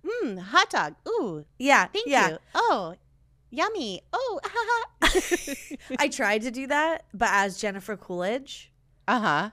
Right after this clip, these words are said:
Speaker 2: Like, I dressed up as Jennifer Coolidge, and I was just
Speaker 1: Uh-huh.
Speaker 2: doing a Jennifer Coolidge impression, but, like, nobody came in and gave me gifts, so it didn't really work. But I did say her quotes, and it was fun and pretty unhinged, and I was
Speaker 1: Yeah.
Speaker 2: cracking myself up. So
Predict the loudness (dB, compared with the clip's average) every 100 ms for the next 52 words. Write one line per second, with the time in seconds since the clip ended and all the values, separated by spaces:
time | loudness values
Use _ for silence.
0 | -6 -4 0 0 0 -2 -2 -6 -6 -4
1 | -6 -6 -6 -6 -10 -6 -4 -2 -4 -4
2 | -4 -4 -2 0 0 -2 -4 -6 -6 -8
3 | -8 -10 -6 -6 -6 -8 -8 -8 -8 -4
4 | -2 -2 -2 -6 -6 -8 -8 -8 -8 -10
5 | -10 -10 -8 -8 -8 -8 -8 -8 -6 -8
6 | -8 -10 -8 -6 -8 -12 -20 0 2 4
7 | 2 -2 -2 -2 -2 -4 -4 -4 -4 -8
8 | -10 -10 -12 -10 -10 -10 -14 -12 -10 -10
9 | -12 -14 -16 -18 -14 -14 -14 -16 -16 -8
10 | -2 -2 -4 -12 -16 -14 -12 -12 -12 -12
11 | -12 -12